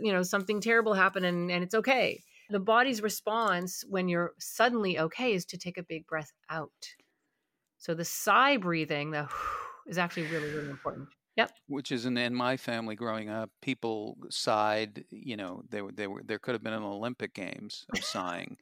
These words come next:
Speaker 1: <laughs>
Speaker 2: and we would have been gold medalists. I had an aunt who sighed. She came in sighing. She'd walk in the house and she would go, "Oh."
Speaker 1: Okay, well, there's two different kinds of sighing. Don't do that kind.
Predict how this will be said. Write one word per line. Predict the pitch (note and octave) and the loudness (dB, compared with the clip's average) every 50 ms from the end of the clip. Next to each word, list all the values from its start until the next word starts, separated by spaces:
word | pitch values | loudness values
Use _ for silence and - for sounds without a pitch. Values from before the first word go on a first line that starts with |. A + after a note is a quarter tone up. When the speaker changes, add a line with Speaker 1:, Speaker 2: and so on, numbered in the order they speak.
| - | 0
Speaker 1:
<laughs> | B3+ - D#3+ - - | 2 2 2 0 -2
Speaker 2:
and | - A2 G#2+ A2+ A2+ | -4 -2 -2 0 0
we | A#2 B2+ B2 | 0 2 2
would | B2+ B2 | 2 2
have | A2 | 2
been | B2 A#2 G#2+ | 0 0 2
gold | A2 G#2+ G#2+ G#2+ A2 | 2 2 2 2 0
medalists. | G#2+ A2+ C3 B2 G#2 - - - - - - - - | 0 -2 0 0 -2 -4 -6 -6 -8 -10 -12 -12 -8
I | - F#2 G2 | -6 -4 0
had | G#2+ G#2+ G#2 | 0 0 0
an | G#2+ G#2+ | 0 0
aunt | G#2+ G#2 G#2+ A2+ A2+ - | 2 2 2 2 0 -2
who | - A#2+ G2+ | -4 -4 -2
sighed. | - - - A#2+ A2 A2+ A2 A2 A2+ A2 - | -2 2 4 6 8 8 8 6 4 0 -4
She | - C3+ | -6 -6
came | - - C#3 B2 C3+ | -2 0 0 2 2
in | D3+ E3 E3+ | 2 0 0
sighing. | - - - F#2+ D#2+ - - - - _ _ _ _ _ _ _ _ - - | -2 -2 -2 -2 -2 -4 -8 -10 -12 _ _ _ _ _ _ _ _ -14 -10
She'd | - - - | -4 -2 0
walk | - G#2+ A2 G#2+ - | 4 4 4 4 2
in | C3 A2+ | 0 0
the | G#2+ G#2+ | 0 2
house | B2 A#2+ B2+ B2+ | 4 4 2 2
and | A#2 | 0
she | A2+ A#2 | -2 -4
would | G2+ G2 | -2 0
go, | G#2+ G#2 | 2 4
"Oh." | A2+ C3+ E3 F#3+ G#3 G#3+ G#3+ G#3 G3+ G3 F3+ D#3+ C#3 B2 A2 G2 F#2+ G2 F#2 F#2 F#2 F#2 F2+ F2 E2+ E2 D#2+ E2 E2+ E2+ - - - - - - - - _ - | 6 8 8 10 10 12 12 12 12 12 12 12 10 10 8 6 4 2 0 -2 -4 -6 -6 -6 -6 -8 -10 -10 -10 -10 -10 -12 -16 -18 -20 -20 -20 -12 _ 2
Speaker 1:
Okay, | A3 A#3 A3+ A3+ | 4 6 8 8
well, | G#3+ G3 A3 A3 | 8 8 6 6
there's | A3+ A#3+ A3+ | 6 6 4
two | - - - D#4 D#4+ | 2 0 2 4 4
different | D#4+ E4 D#4+ D4+ E4 D#4 | 4 4 4 2 2 2
kinds | D4 D4 C#4+ C4 C4+ | 4 4 4 6 4
of | C#4 B3 | 2 2
sighing. | - C#4+ C4+ C4 B3 G3+ | 4 4 6 6 4 4
Don't | G3+ G3 G3+ G3+ | 4 2 2 2
do | A3+ C#4 C4+ | 2 2 4
that | B3+ A#3+ G#3+ - | 4 4 4 4
kind. | - F#3 D3 G2+ - - | 4 2 2 2 0 -8